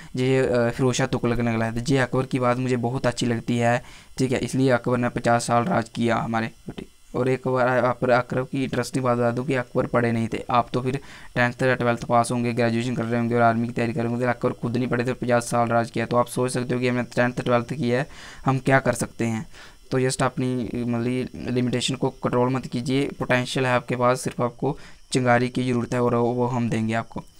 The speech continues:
ऑप्शन डी हो जाएगा अकबर। अकबर ने क्या किया था? एबोलिश किया था जजिया टैक्स। जजिया टैक्स ये बहुत इंपॉर्टेंट है, देख लेना, ठीक है।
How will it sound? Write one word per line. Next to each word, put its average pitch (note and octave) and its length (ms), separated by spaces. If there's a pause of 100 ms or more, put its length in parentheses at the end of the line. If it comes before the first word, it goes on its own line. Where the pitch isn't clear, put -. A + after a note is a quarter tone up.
(460)
ऑप्शन C3+ 240
डी C3 60
हो C3 100
जाएगा B2 220
अकबर। A2+ 380 (140)
अकबर A#2+ 300
ने C3 120
क्या B2+ 180
किया C3 160
था? C#3 320
एबोलिश B2+ 360
किया A#2+ 220
था C3 120
जजिया B2 440
टैक्स। A#2 320
जजिया B2 500
टैक्स A#2+ 340
ये A#2+ 60
बहुत B2+ 240
इंपॉर्टेंट C3 400
है, A#2 60
देख A2+ 200
लेना, A2+ 240 (580)
ठीक B2+ 140
है। A2+ 220